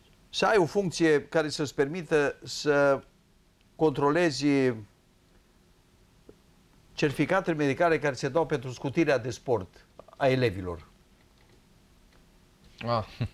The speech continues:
Speaker 1: Ce ai face cu chestia asta? De ce, de ce lumea atât de mult aleargă,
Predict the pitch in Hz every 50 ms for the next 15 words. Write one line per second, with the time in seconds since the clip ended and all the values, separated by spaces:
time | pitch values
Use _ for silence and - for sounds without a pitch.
0 | - - - - 180 185 160 - 139 123 107 - 123 98 107 104 - - 110 90
1 | - 113 98 92 - - - 87 98 107 143 156 147 - 208 202 - 143 135 151
2 | 143 - 208 208 196 165 - 151 147 170 160 165 160 151 147 - - - _ _
3 | _ _ - 127 131 127 - 202 175 156 151 139 156 180 165 131 - - - 123
4 | 123 127 139 156 160 147 139 156 156 160 156